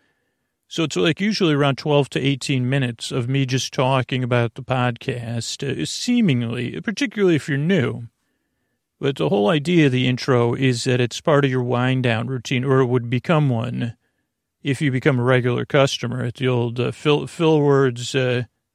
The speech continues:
d-, servo. Filler words by Servo. That was like, uh,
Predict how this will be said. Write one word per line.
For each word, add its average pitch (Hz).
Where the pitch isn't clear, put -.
d-, 139
servo. 123
Filler 220
words 127
by 131
Servo. 123
That 135
was 135
like, 131
uh, 123